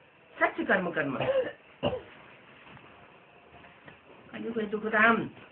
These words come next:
ये किसी की बुद्धि में नहीं बैठता है। ये कलयुगी दुनिया दुखधाम है। सतयुग में कौन कौन होते हैं ये तो किसी को पता नहीं है।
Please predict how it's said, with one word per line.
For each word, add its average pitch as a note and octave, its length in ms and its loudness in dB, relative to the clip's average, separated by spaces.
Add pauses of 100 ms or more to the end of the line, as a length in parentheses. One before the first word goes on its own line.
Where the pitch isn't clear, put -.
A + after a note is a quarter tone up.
(500)
ये G3+ 100 -8
किसी G#3+ 320 -10
की A3 100 -8
बुद्धि F3 380 -2
में G3 100 -2
नहीं F#3+ 180 -2
बैठता D3+ 360 0
है। G#2 160 -8 (1700)
ये G3+ 100 -2
कलयुगी G3+ 380 -2
दुनिया G#3 340 -2
दुखधाम F#3+ 600 2
है। F#3 580 2 (3750)
सतयुग B3 260 -2
में D#4+ 160 2
कौन A#3 220 8
कौन F#3+ 220 4
होते D3 240 -2
हैं - 240 -10 (2000)
ये G#3+ 60 -8
तो A3+ 140 -4
किसी A3 240 -6
को A3 80 -4
पता G3 320 4
नहीं D3+ 200 2
है। A#2 260 -6